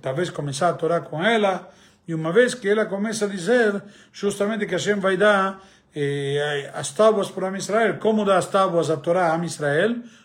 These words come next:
Luchot, em duas tábuas, as Luchot Abrit,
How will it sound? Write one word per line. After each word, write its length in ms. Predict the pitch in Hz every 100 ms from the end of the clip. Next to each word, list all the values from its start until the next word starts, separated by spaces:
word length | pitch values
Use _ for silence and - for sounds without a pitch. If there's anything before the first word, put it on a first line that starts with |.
| _
Luchot, 920 | 190 208 226 269 - 294 277 - - - _ _ _ _ _ -
em 100 | 165
duas 300 | 233 247 -
tábuas, 420 | - 262 208 151 147
as 160 | 143
Luchot 520 | 180 170 - 262 254
Abrit, 520 | 226 208 269 190 -